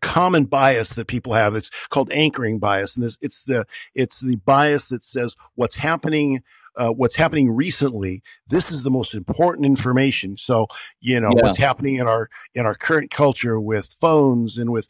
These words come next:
Speaker 1: technology and those people back in World War Two, if they'd only had iPhones, they wouldn't have had a, they wouldn't have a, a
Speaker 2: Right,
Speaker 1: World
Speaker 2: right, right.
Speaker 1: War.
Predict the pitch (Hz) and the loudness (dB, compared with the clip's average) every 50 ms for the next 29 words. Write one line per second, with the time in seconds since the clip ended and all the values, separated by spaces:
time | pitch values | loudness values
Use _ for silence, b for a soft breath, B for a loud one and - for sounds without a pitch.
0 | B B B _ - 143 135 - 139 135 131 147 147 147 147 131 104 110 120 117 | B B B _ -4 -4 -2 0 2 4 4 6 6 6 6 4 2 -2 -4 -4
1 | 113 113 110 107 - B B B B B _ 156 160 160 156 139 - - - 170 | -2 -2 -4 -4 -6 B B B B B _ 2 4 4 4 2 0 -2 -6 -6
2 | 151 - - 151 135 110 139 131 127 120 - 131 127 135 131 127 110 120 123 120 | -6 -4 -4 -4 -2 0 0 0 0 -2 -4 -4 -2 0 0 0 0 -2 -2 -2
3 | - - 135 127 - - 120 113 123 139 139 127 127 123 117 107 117 123 113 - | -2 -2 -2 -2 -2 -4 -4 0 2 2 4 4 4 2 4 4 4 4 2 2
4 | - 117 110 104 107 113 110 113 110 107 107 98 110 110 104 101 104 101 98 98 | 0 0 0 2 2 2 2 2 2 0 0 2 2 2 2 2 2 0 0 -2
5 | 98 107 107 104 113 107 107 104 104 104 110 98 - 113 117 120 120 120 120 120 | -2 -6 -10 -12 -10 -6 -4 -4 -4 -4 -6 -8 -4 0 2 4 4 4 6 6
6 | 113 113 110 113 113 110 107 101 98 92 90 | 4 4 4 4 4 4 4 2 0 0 -2